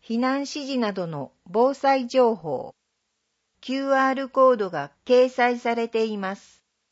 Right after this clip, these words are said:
防災意識啓発ラジオ番組、ようこそ防災カフェ。防災は大文字ローマ字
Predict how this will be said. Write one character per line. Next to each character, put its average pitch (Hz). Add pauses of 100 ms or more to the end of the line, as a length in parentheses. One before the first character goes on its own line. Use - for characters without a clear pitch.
(800)
防 269
災 269
意 262
識 214
啓 247
発 247
ラ 214
ジ 240
オ 247
番 226
組、 135 (600)
よ 277
う -
こ 226
そ 170
防 220
災 240
カ 240
フ 190
ェ。 135 (580)
防 254
災 254
は 233 (500)
大 269
文 269
字 185
ロ 226
ー -
マ 262
字 247